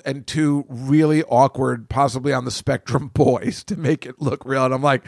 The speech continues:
"I shouldn't be watching this <laughs> because," <laughs> Yeah, it's, it's not good, but yet it is good because I like, now I more than ever like watching movies about professors and the students and the interaction because I live it.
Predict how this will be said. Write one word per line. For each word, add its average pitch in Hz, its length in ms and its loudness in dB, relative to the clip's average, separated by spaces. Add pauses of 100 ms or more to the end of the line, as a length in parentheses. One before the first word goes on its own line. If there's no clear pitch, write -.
(400)
"I 170 80 4
shouldn't 190 260 4
be 147 100 2
watching 135 380 0
this 110 240 -4
<laughs> 104 60 -4
because," - 680 -10
<laughs> - 720 -8 (720)
Yeah, 127 420 4
it's, - 380 -6
it's 170 240 -4
not 185 400 2
good, 208 400 2
but 165 240 2
yet 160 380 2 (440)
it 165 160 0
is 156 300 0
good 190 400 4
because 139 560 0
I 151 100 0
like, 139 320 -2
now 139 300 2
I 107 200 -2 (180)
more 139 260 -2
than 123 140 -4
ever 139 180 2
like 123 220 -2
watching 123 600 -2 (520)
movies 139 360 4
about 123 520 0 (380)
professors 135 840 2
and 123 160 -2
the 120 60 -4
students 131 720 2
and 120 100 -4
the 127 140 -2
interaction 123 800 0
because 113 280 -6
I 110 120 -2
live 139 260 -2
it. 285 260 2